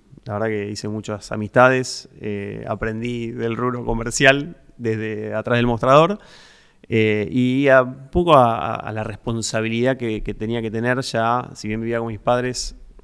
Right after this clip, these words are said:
eh, tenía mi, mis ingresos y me podía pagar,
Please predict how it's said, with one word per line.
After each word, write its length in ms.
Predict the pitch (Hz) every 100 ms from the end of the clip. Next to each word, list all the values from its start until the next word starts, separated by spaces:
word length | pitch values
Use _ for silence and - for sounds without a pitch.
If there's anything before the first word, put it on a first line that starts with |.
| - -
eh, 580 | 95 92 95 98 - - 131 _
tenía 320 | 110 104 107
mi, 360 | 104 101 101 -
mis 240 | - 101 -
ingresos 800 | 107 151 160 165 160 151 - -
y 300 | 110 104 104
me 160 | 104
podía 300 | 98 107 110
pagar, 400 | 110 113 113 104